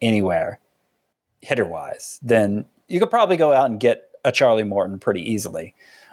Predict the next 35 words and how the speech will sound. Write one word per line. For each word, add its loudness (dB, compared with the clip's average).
Or 4
if, 4
you 4
know, 4
maybe 2
the 2
person -2
who -2
has 4
Morton 0
is -6
a -4
believer 4
or, 0
uh, 2
doesn't 0
have 0
an 0
obvious 0
need 4
that 0
you 0
can -6
fill. 4
We're 4
still 4
early 6
enough 2
that 2
other 6
high-end 2
pitchers' -4
numbers 2
look -4
kinda, -2